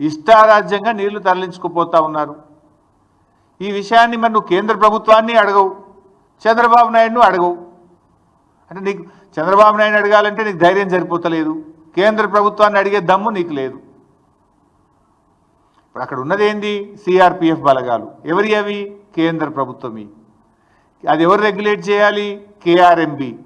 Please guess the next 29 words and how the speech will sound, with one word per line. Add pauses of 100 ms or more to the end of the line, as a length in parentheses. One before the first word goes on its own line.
(140)
అది
ఎవరి
ఆధీనంలో
ఉంది? (140)
కేంద్ర
ప్రభుత్వ
ఆధీనంలో
ఉంది. (800)
Then
why
are
you
not
asking? (1040)
అటు
కేంద్రాన్ని
అడిగే
దమ్ము
లేదు, (320)
చంద్రబాబుని
అడిగే
ధైర్యం
లేదు
నీకు. (800)
మరి
నీ
నిర్లక్ష్యం
వల్ల, (540)
మీరు